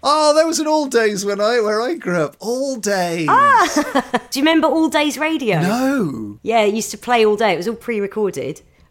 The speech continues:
Speaker 2: Obviously, it played all day. And, uh, there was always a jingle. It's just a guy going, "All Days, uh, uh, uh, All Days."
Speaker 1: <laughs>
Speaker 2: And, uh, <laughs> I grew to hate that jingle 'cause I worked there before the Plough.
Speaker 1: So those were the two options of working in,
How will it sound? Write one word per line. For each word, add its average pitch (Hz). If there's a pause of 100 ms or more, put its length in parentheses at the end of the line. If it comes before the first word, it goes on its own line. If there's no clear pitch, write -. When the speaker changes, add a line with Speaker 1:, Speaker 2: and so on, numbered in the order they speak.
Speaker 2:
Obviously, 147
it 113
played 135
all 143
day. 143 (300)
And, 180
uh, 180
there 196
was 185
always 214
a 208
jingle. 202
It's 135
just 170
a 180
guy 175
going, 143 (120)
"All 208
Days, 156 (120)
uh, 294
uh, 277
uh, 262 (180)
All 302
Days." 160
Speaker 1:
<laughs> -
Speaker 2:
And, 185
uh, 185 (520)
<laughs> -
I 196
grew 233
to 214
hate 240
that -
jingle 175
'cause 170
I 185
worked 185
there 190
before 160
the 160
Plough. 147 (180)
Speaker 1:
So -
those 185
were 170
the 143
two 156
options 139
of 123
working 127 (100)
in, 117